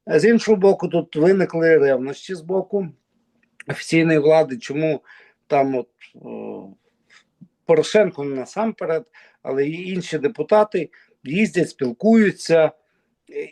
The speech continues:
іноді в них виходить це навіть краще, ніж представники влади,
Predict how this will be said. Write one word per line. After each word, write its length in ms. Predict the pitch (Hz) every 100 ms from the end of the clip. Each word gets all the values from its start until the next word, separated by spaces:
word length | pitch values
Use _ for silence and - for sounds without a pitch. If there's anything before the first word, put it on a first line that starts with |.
| _
іноді 360 | 233 202 170
в 60 | 160
них 180 | 160 -
виходить 420 | - 175 156 156
це 100 | 151
навіть 240 | 151 135
краще, 640 | - 151 147 - - 139 117 _ _ _
ніж 360 | 143 143 - 123
представники 560 | 131 - 151 139 -
влади, 560 | 147 165 233 220 196 170